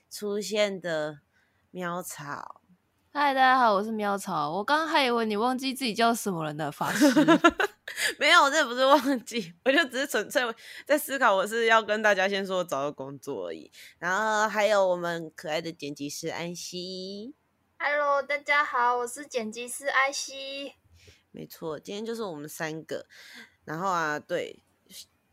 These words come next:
Speaker 1: 接续我刚刚说到找工作这件事情，就是，呃，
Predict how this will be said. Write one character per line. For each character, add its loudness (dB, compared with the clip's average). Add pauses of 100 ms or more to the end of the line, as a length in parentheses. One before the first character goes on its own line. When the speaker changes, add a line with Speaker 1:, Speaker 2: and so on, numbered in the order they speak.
(240)
Speaker 1:
接 2
续 -2
我 -6
刚 -6
刚 -8
说 -6
到 -4
找 -10
工 -8
作 -8
这 -10
件 -10
事 -14
情， -18
就 -12
是， -6 (880)
呃， 0